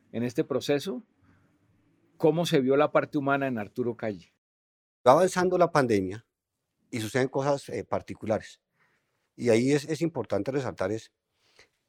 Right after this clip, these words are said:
Speaker 2: si Arturo Calle salió de la pandemia, realmente no fue por Carlos Arturo Calle,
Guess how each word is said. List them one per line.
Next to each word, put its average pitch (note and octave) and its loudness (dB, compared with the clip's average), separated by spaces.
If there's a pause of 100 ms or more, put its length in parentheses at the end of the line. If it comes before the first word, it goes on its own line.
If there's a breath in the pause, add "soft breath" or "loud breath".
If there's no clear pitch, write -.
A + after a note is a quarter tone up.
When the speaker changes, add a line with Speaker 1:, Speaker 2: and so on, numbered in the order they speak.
(240)
Speaker 2:
si B2 0
Arturo B2 2
Calle E3+ 0
salió A#2+ -4 (260)
de B2 -6
la G#2+ -2
pandemia, F#2+ -6 (680)
realmente C3 2
no D3 0
fue C#3 -4
por C#3+ -6
Carlos G2 -8
Arturo A2 -10
Calle, - -10